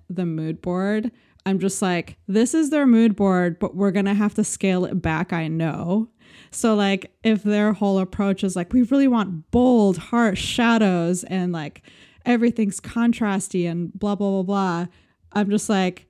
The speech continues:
"Be prepared for that, but know that they're gonna eventually wanna tone down the shadows because they're gonna be worried that their product isn't legible or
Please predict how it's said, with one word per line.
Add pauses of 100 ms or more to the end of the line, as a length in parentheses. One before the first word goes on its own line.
(140)
"Be
prepared
for
that,
but
know
that
they're
gonna (360)
eventually
wanna
tone
down
the
shadows
because
they're
gonna
be
worried
that
their
product (180)
isn't
legible
or